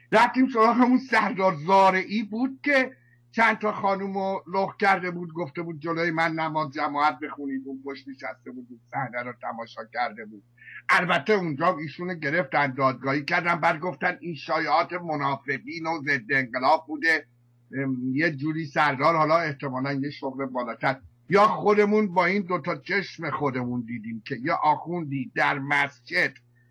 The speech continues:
عمامه رو گذاشته بود زیر پا، داشت به یه بچه هفت هشت ساله تجاوز می‌کرد و هیچ اتفاقی هم نیفتاد. یعنی ببینید آزادی اونجاست دیگه. از این واضح‌تر می‌خواید؟ آقای خاوری سه میلیارد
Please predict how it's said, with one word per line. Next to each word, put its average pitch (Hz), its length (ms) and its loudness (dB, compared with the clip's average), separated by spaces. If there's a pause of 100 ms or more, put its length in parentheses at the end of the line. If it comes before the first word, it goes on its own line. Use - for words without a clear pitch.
(240)
عمامه 151 500 2
رو 175 120 4
گذاشته 156 500 -6
بود 175 180 -6
زیر 175 300 0
پا، 185 260 4
داشت 180 300 -4
به 143 100 -6
یه 165 120 -2
بچه 160 400 -2
هفت 147 220 0
هشت 139 200 -6
ساله 135 320 -8
تجاوز 131 540 -6
می‌کرد 120 320 -10 (260)
و 160 80 4
هیچ 165 260 0
اتفاقی 156 520 0
هم 165 180 4
نیفتاد. 135 460 -2
یعنی 123 160 -6
ببینید 175 400 -8 (140)
آزادی 135 760 -2
اونجاست 135 920 0 (600)
دیگه. 147 300 0
از 127 100 -8
این 160 160 -6
واضح‌تر 151 580 0
می‌خواید؟ 160 280 -6
آقای 139 540 0 (460)
خاوری 127 540 -2
سه 151 320 -6
میلیارد 151 680 0